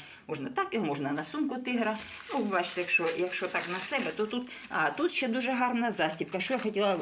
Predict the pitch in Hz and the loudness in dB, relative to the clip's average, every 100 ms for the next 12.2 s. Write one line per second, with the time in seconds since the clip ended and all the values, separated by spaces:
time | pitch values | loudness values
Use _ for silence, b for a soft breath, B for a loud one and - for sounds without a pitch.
0 | - 156 151 170 202 180 175 175 165 - | 0 0 2 2 4 4 2 2 0 -2
1 | - - - 180 175 247 247 165 170 226 | -2 -2 2 4 4 4 2 2 0 2
2 | 214 196 185 185 185 240 - - - 151 | 2 2 2 0 0 0 -2 -6 -2 0
3 | 220 - 165 196 214 190 160 165 233 226 | 0 0 0 0 0 0 0 0 0 0
4 | 220 185 208 190 202 190 202 196 - 143 | -2 0 0 2 0 0 0 -2 0 0
5 | 160 185 185 190 196 190 151 147 156 160 | 0 0 0 0 0 0 0 0 -2 0
6 | 170 151 165 165 214 B B B - 202 | 0 2 2 0 -4 B B B 0 2
7 | 208 214 196 185 190 190 190 196 220 170 | 2 2 4 2 2 2 2 2 0 0
8 | - 156 156 B B B 185 170 190 190 | 0 0 -2 B B B -2 0 0 2
9 | 156 143 135 - 147 180 190 175 147 147 | 2 2 0 -2 -2 -2 -2 -2 -2 -4
10 | 175 151 160 180 - 262 180 185 247 240 | -6 -4 -6 -6 -8 -8 -6 -4 -2 -2
11 | 180 190 202 - - 196 151 147 165 196 | -4 -6 -8 -8 -6 -6 -4 -6 -6 -6
12 | 196 185 | -4 -4